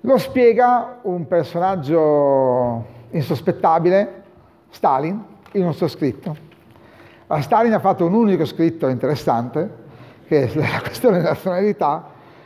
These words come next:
perché fondamentalmente è stato preparato dalle, sotto dettatura di Lenin, fondamentalmente. Eh, l'ha fatto venire,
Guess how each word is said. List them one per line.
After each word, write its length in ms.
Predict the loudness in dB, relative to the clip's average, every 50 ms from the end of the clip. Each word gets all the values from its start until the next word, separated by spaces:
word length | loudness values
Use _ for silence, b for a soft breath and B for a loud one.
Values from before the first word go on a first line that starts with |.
| B B B
perché 540 | 4 4 4 4 4 2 2 2 2 2 2
fondamentalmente 920 | 0 0 0 2 2 2 2 2 0 0 2 0 0 0 0 -2 -2 -2
è 20 | -2
stato 240 | -2 -4 -6 -6 -4
preparato 640 | -2 2 2 2 2 2 2 2 2 0 0 0
dalle, 360 | 0 0 2 2 0 -2 -4 -6 -14 -18
sotto 300 | -8 -4 -2 0 2 2
dettatura 400 | 2 2 2 0 0 0 2 0 0
di 100 | 0 -2
Lenin, 380 | -2 -2 -4 -4 -6 -10 -12
fondamentalmente. 880 | -12 -12 -12 -10 -10 -10 -12 -10 -8 -8 -8 -8 -10 -12 -14 -16 -20 -20 B B B B B B B B B
Eh, 1300 | B 4 4 4 4 4 2 4 4 4 4 4 4 2 2 0 0 -2 -4 -6 -8 -10 -12 -12 -10
l'ha 180 | -4 -2 -2 -2
fatto 420 | 0 2 2 0 0 0 -2 -2
venire, 640 | -2 -2 -2 -2 0 0 0 -2 -2 -4 -6 -8 -12